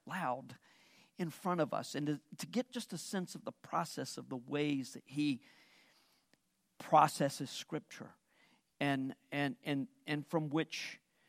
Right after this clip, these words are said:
we benefit." So,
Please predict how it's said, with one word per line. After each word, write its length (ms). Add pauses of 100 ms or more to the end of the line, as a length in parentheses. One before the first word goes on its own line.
(460)
we 440 (800)
benefit." 760 (1700)
So, 420